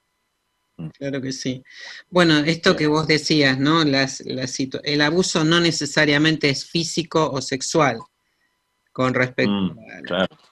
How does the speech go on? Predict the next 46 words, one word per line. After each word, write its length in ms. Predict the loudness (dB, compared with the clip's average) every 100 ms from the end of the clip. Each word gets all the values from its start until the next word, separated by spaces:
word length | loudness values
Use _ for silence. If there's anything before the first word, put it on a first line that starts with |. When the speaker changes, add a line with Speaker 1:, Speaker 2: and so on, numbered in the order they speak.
| _ -10
Speaker 2:
al 200 | -8 -2
poder, 460 | 2 4 4 2
¿no? 220 | 0 0 2
A 60 |
las 180 | 2 0
situaciones 600 | -2 0 0 2 2 2
de 100 | 0
poder, 320 | -2 0 2 2
y 60 |
me 120 | 0 0
parece 380 | -2 0 0
que 80 | 0
esto 220 | -2 0
es 60 | 0
lo 160 | 0 -2
que 400 | -6 -8 -10 -12
reclaman, 760 | -14 -10 -4 -2 0 0 0
estamos 460 | -2 -2 0 2 0
reclamando 680 | -2 -6 -4 -2 0 0 0
las 180 | -2 -4
mujeres 720 | -10 -6 -2 0 -2 -6 -14 _ _ _ _ 0
en 140 | 2
el 140 | 4
mundo 600 | 4 4 4 4 4 2
en 100 | 0 -4
general 520 | -2 0 4 4 4
o 80 | 4
en 140 | 2
buena 300 | 2 0 0 0
parte 280 | -2 0
del 160 | 0 2
mundo, 480 | 2 2 0 -4 -6
¿no? 300 | -6 -4 -4
Este, 420 | -6 -10 -10 -10
que 160 | -8 -10
cosas 340 | -6 -4 -4 -6
que 120 | -4
a 40 | -4
veces 320 | -2 -4 -4
parecen 420 | -4 -2 -2 -6
Speaker 1:
Mm. 380 | -8 -16 _ -2
Speaker 2:
muy 140 | 0
sutiles 800 | 0 -2 2 2 4 4 2 0 -6
o 60 |
están 300 | -4 0 2
naturalizadas 1300 | 2 2 2 2 0 0 2 4 2 0 -4 -8 -14